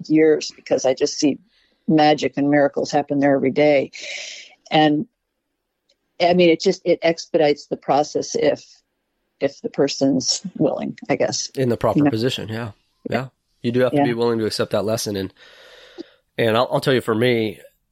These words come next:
Speaker 2: just the time, the timing was right on so many levels with my experience with horses and my education and journey with horsemanship and where I was at in life,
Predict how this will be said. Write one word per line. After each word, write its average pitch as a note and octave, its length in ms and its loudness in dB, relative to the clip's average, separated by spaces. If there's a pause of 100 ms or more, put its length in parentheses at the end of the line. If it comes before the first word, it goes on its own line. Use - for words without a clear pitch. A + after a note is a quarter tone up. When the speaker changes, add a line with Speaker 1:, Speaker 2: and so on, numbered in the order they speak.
(300)
Speaker 2:
just - 480 -4 (1400)
the A#2 160 -4
time, B2 640 0 (1600)
the - 80 -8
timing C3 420 0
was F2+ 140 -2
right G#2 320 0 (140)
on F#2+ 260 -6
so - 320 -4
many F#2+ 220 -4
levels F2+ 520 -8 (100)
with F#2 320 -8
my F#2 180 -6
experience F2+ 480 -8
with F2+ 120 -10
horses F#2+ 520 -8
and D#2+ 360 -10
my F2 340 -6
education G2 580 -4
and E2+ 100 -10
journey F#2+ 220 -6
with E2+ 120 -10
horsemanship G2+ 600 -6
and G2 160 -12
where F#2+ 140 -4
I F#2 60 -4
was F2+ 180 -8
at F2 160 -6
in E2 80 -8
life, F#2+ 420 -8